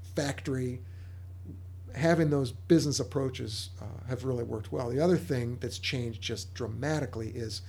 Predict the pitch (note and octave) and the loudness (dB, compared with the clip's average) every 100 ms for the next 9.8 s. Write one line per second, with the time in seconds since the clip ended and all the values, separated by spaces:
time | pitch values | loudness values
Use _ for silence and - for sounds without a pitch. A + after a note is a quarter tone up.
0 | - - - - B2 A2 G#2 - - - | -12 -12 -10 -2 0 0 -4 -8 -12 -10
1 | C3+ C3 E3 E3 D3+ C3+ C3 B2+ - - | -4 6 8 8 4 2 2 2 0 -6
2 | B2+ A2+ A#2 - - - - D#3+ D#3 C#3 | -4 -4 -4 -6 -8 -10 0 4 4 2
3 | A2 - A2 - - - - - - C3 | -2 -2 -2 -2 -4 -6 -12 -8 0 0
4 | - C3+ A2+ - D3+ C#3+ - A2+ C#3 A#2 | 0 -2 -2 2 6 6 4 -2 -2 -2
5 | G#2+ A#2 G#2+ G2 F2 - - - - - | -4 -4 -4 -6 -10 -12 -12 -12 -12 -12
6 | - - - C#3+ - C#3+ D3 B2+ A#2+ A2+ | -12 -10 -4 2 4 4 4 0 -2 -4
7 | G#2 - A#2+ G#2 C3+ E3 C3+ B2 C3+ C#3 | -6 -8 -8 -6 0 0 0 0 -2 -2
8 | A#2 A2+ A#2 G#2+ A#2+ C3 B2 A#2+ C3+ F#3 | -4 -2 -4 -2 -4 -2 -2 0 4 4
9 | F#3 E3 D#3+ - - C#3 B2+ A2+ | 4 0 0 -2 -2 0 0 -4